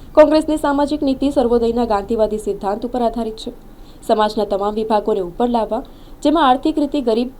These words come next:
અને સામાજિક હાંસિયાવાળા લોકોના જીવનમાં સુધારો થાય છે. પક્ષ મુખ્યત્વે સામાજિક ઉદારવાદને સમર્થન આપે છે.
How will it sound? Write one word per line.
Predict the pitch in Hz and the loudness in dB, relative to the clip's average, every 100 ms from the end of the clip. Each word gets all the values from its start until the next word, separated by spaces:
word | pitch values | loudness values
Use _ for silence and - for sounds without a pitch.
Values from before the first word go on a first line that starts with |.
| - | -2
અને | 226 | -2
સામાજિક | 233 220 269 294 311 | 0 -2 -2 -4 -2
હાંસિયાવાળા | 233 233 233 233 | -2 0 -2 -2
લોકોના | 220 196 208 208 | -4 -4 -4 -6
જીવનમાં | 202 196 262 240 220 | -6 -4 -4 -4 -6
સુધારો | 240 214 202 165 | -6 -6 -6 -8
થાય | 175 170 | -8 -8
છે. | - - - - - - - | -8 -10 -16 -20 -20 -20 -4
પક્ષ | - 269 330 | 0 0 2
મુખ્યત્વે | 285 277 294 285 269 | 0 2 0 2 -2
સામાજિક | 285 247 226 226 226 | 0 0 0 -4 -4
ઉદારવાદને | 208 214 233 220 208 | 0 2 2 0 -2
સમર્થન | 233 202 175 170 165 | -4 -4 -6 -6 -10
આપે | 160 | -10
છે. | 165 | -12